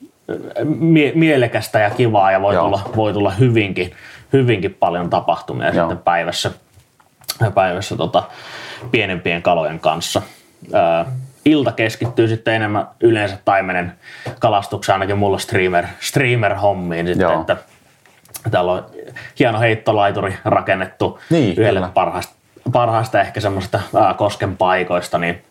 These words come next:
Speaker 1: si-, sinne on mukava mennä istuskelemaan ja, ja tota, ja, ja siellä on semmonen, semmonen piirre myöskin, mitä pitää, mitä pitää sanoa, mitä en ole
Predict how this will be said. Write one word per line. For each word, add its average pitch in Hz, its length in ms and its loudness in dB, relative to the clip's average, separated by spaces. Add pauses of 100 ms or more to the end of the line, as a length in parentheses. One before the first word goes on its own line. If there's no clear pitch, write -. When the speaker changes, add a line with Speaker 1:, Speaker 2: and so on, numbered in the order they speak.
Speaker 1:
si-, 90 280 -2
sinne 98 280 0
on 90 80 -2
mukava 90 280 2
mennä 90 260 -2
istuskelemaan 82 800 -2
ja, 76 60 -8 (720)
ja 71 120 0
tota, 76 320 0 (880)
ja, - 60 0 (220)
ja - 80 -6
siellä 107 180 0
on 101 60 -2
semmonen, 113 300 2
semmonen 147 380 2
piirre 131 360 2
myöskin, 104 500 0 (160)
mitä 98 260 2
pitää, 90 320 0 (220)
mitä 98 320 0
pitää 90 280 0
sanoa, 90 280 0
mitä 85 200 0
en 87 100 0
ole 90 80 -4